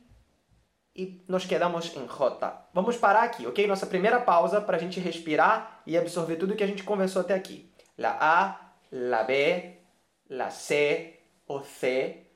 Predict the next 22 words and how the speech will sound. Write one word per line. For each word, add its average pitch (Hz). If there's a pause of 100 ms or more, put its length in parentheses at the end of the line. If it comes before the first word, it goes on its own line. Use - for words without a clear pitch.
(300)
la 123
D, 147
la 117
E, 185
la 117
F, 190
la 123
G, 180
la 101
H, 196
la 120
I 226
y -
la 110
J. -
Diez 240
letras 202
para 135
practicar 175
en 120
esta 135
semana. 127